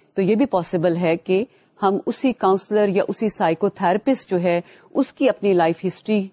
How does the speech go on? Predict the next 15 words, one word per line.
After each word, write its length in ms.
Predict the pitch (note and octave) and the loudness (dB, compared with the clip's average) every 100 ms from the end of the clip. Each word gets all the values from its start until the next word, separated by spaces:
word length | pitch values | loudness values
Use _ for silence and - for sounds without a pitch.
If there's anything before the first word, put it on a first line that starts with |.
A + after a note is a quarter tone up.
| _ | _
کی 100 | G3+ | -4
بیس 320 | D3+ F3+ F3 | 2 2 0
پر 80 | - | -2
یہ 140 | F3+ E3+ | 0 0
دیکھتے 320 | D#3 - E3 | -2 -2 0
ہیں 160 | E3+ | 0
کہ 100 | D#3+ | 0
اس 140 | E3 - | -2 -4
کی 100 | D#3+ | -6
جو 200 | D#3+ D#3 | -2 -4
تھیوری 440 | - - G3 F3+ | -6 -6 -2 -2
تھی، 140 | F3 D#3+ | -2 -2
وہ 100 | E3 | -2
کیسے 280 | D#3 - | -4 -4
ڈیولپ 400 | D3 D3 C3+ C3+ | -4 -4 -4 -6